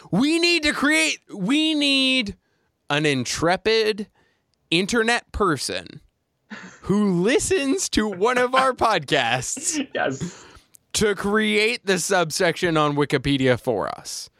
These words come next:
Speaker 1: We're too busy making this prime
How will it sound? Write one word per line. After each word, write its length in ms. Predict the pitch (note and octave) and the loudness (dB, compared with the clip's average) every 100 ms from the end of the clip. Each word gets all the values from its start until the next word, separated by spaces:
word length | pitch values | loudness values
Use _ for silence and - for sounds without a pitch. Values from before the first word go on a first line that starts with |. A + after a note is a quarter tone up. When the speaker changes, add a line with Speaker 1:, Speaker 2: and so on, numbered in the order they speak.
| _ - - - | _ -20 -20 -16
Speaker 1:
We're 320 | - D3 D#4 E4+ | -4 0 2 2
too 240 | - E4 | 2 0
busy 440 | C4 D#4+ E3 A#2+ - | 2 0 0 -4 -2
making 420 | A#2 F#3+ A3 G#3 | 0 0 0 0
this 180 | F#3 G#3+ | -2 -4
prime 920 | - B2 A#2+ C#3 G3+ A#3 A#3+ B3+ B3+ | -8 0 2 4 4 2 2 0 -2